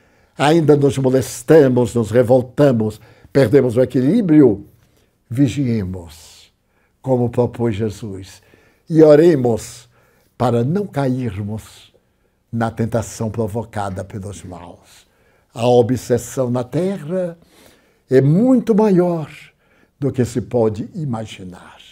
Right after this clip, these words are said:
Ao tempo de Kardec, ele nos apresentou cidades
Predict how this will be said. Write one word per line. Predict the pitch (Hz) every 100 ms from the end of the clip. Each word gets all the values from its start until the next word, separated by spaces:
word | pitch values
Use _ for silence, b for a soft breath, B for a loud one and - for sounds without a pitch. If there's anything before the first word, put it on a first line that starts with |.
| _ b b b b b b
Ao | 160 175
tempo | - - 185 170 147
de | 147
Kardec, | 147 139 117 185 214 208 196
ele | 165
nos | 165 156
apresentou | 165 156 143 127 175
cidades | 143 190 147 202 156 107 110 - - -